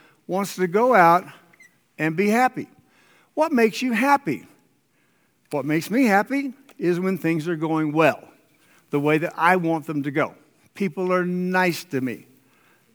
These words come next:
They do what I want them to do. They give me what I think I need. Well, everybody's doing that. And the problem is, is that of all of us, sometimes we run over each other in an effort to get what we want,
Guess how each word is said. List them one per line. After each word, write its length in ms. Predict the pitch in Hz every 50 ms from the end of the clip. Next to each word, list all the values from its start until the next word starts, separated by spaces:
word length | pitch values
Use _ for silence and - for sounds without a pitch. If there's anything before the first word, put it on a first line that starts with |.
| _ _ -
They 320 | 135 160 165 165 165 160
do 260 | 147 139 143 190 196 190
what 160 | 180 175 175
I 60 | 170 170
want 260 | 170 170 175 175 151
them 80 | 165
to 20 | 165
do. 200 | 165 180 151 120
They 120 | 123 135
give 220 | 135 147 202 202 196
me 140 | 185 190
what 300 | 180 170 170 170 170 156 - - - _ _ _ -
I 120 | 156 156
think 340 | 143 - 175 170 165 143 165
I 160 | 151 151 143
need. 560 | 143 147 151 160 160 139 113 98 82 - - _ _ _ _ _ _ - - - _ -
Well, 100 | 208 202
everybody's 480 | 220 262 294 285 254 262 254 254 226 180
doing 300 | 185 277 302 311 285 220
that. 220 | 156 123 98 - - - _ _ _ _ _ _ _ _ _ _ _ - - _ _ _ _ _ _ _ _ _ _ _ _ -
And 120 | 208 202
the 60 | 202
problem 380 | 160 143 214 247 277 285 254 190
is, 240 | 170 180 196 175 185
is 140 | 175 139 165
that 260 | 180 175 160 - - - - - - _ _ -
of 160 | 160 165 170
all 240 | 165 180 214 220 196
of 160 | 156 156 160
us, 320 | 196 202 165 - - - _ _ _ _ _
sometimes 640 | - - 180 233 247 - 160 139 143 156 165 156 160
we 120 | 175 180
run 220 | 185 202 208 208 202
over 280 | 214 262 294 262 233
each 200 | 180 156 135 -
other 360 | 147 139 139 147 180 196 185 _ _ _ _
in 100 | - 165
an 100 | 170 160
effort 380 | 175 208 - - 180 170 156 143
to 100 | 175 160
get 200 | 147 180 190 160
what 140 | 175 175 175
we 140 | 185 180 208
want, 300 | 247 254 220 123 -